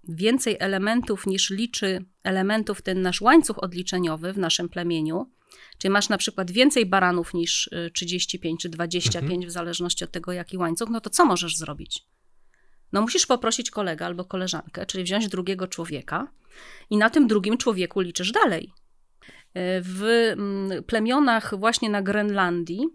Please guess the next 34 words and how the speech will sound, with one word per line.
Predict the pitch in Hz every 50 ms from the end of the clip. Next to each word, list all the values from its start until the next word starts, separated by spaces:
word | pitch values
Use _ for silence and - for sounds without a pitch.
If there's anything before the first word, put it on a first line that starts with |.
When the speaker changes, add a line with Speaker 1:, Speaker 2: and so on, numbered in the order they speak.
| _ _ -
Speaker 1:
liczy | - 196 240 262 - 269
się | 240 - 233
w | 214
ten | - - 202 202
sposób, | - - - 180 170 175 - - 214 285 294 - -
że | 202 208 202
się | - - 214
liczy | 214 247 247 247 - 214
na | 202 190
jednym | 190 202 226 226 202 214 208 202
człowieku | - - 190 175 170 175 196 - -
i | 440 427
potem | - 359 - 330 311 311
na | 294 269
kolejnym, | - - 220 220 247 277 262 254 233 220
na | 208 196
kolejnym, | 190 - 185 185 190 190 185 185 175 175
na | 170 -
kolejnym. | - 196 185 175 165 170 185 226 311 381 370 - - - - - - - - -
I | -
liczby | 233 285 381 349 302 - 277
mają | 262 254 247 240 233 233
swoje | - - - 233 214 214 214
nazwy, | 220 254 285 269 220 202 185 185
które | 180 - - 202 196
mówią | 196 214 226 226 233 214
na | 214 208 202
przykład | - - 247 240 - 226 220 220 - _ _ _ - - - - - - - - -
trzeciego | - - - 220 - - - 320 311 320 330 302
człowieka | - - 240 220 202 247 262 254 - 262
trzy | 254 - - - - 214 240 254
na | 247 233 220
pierwszej | - - 196 196 190 - 254 277 311
nodze. | 311 262 202 - 175 180